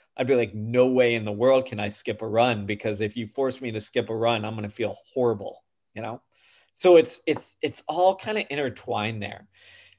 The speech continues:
And what we found in doing the research for the book is that it's not necessary that early that, oh, we shouldn't be passionate, oh, we shouldn't use this kind of drive towards, uh, doing amazing things or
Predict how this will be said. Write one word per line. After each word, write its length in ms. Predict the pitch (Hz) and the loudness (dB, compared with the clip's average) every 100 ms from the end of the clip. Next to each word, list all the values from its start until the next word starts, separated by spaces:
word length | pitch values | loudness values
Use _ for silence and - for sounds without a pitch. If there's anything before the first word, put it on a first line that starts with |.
| - | -2
And 100 | 156 | 2
what 140 | 180 196 | 4 6
we 100 | 208 | 4
found 400 | 190 165 180 180 | 4 4 4 0
in 120 | 135 | -2
doing 260 | 147 147 127 | -2 -2 -4
the 80 | |
research 520 | 110 120 131 - 123 - | -2 -2 -2 0 0 0
for 160 | 117 | -6
the 120 | 110 | -4
book 360 | 101 120 113 117 | 2 4 4 2
is 280 | 117 110 - | -2 -2 0
that 380 | 120 110 - _ _ _ _ _ - | 2 2 -2 _ _ _ _ _ -2
it's 220 | 156 - | -2 -2
not 340 | 190 226 208 | 0 0 0
necessary 640 | 190 185 165 139 147 143 131 | -2 -2 -4 -2 0 2 2
that 300 | 120 117 - _ _ _ | 2 2 0 _ _ _
early 440 | 127 127 123 120 117 | 2 2 4 2 2
that, 260 | 113 107 - | 0 -2 2
oh, 260 | 131 120 107 | 4 4 2
we 160 | 104 | -2
shouldn't 640 | 104 - 160 143 127 - - | -4 2 4 4 0 -6 -8
be 140 | 127 | -6
passionate, 680 | 127 113 117 - 113 110 - | -2 0 -2 -4 -6 -6 -2
oh, 160 | 127 120 | 0 2
we 160 | 110 | -2
shouldn't 400 | 107 - 131 123 | -6 -6 -6 -6
use 320 | 120 120 113 - | -4 -4 -4 -4
this 280 | 113 104 | -4 -4
kind 220 | - 120 110 | -10 -10 -8
of 160 | 95 | -8
drive 580 | 123 113 107 110 107 - | -2 2 4 4 2 -4
towards, 500 | - 120 113 104 - _ _ _ _ - | -4 -2 -2 -4 -12 _ _ _ _ -4
uh, 120 | 120 107 101 | -2 -2 -2
doing 340 | 127 120 120 110 | 0 0 0 -4
amazing 520 | 101 104 107 107 101 | -4 -4 -4 -8 -4
things 400 | 113 117 123 104 | -2 -2 -4 -6
or 360 | 107 104 107 | -4 -4 -6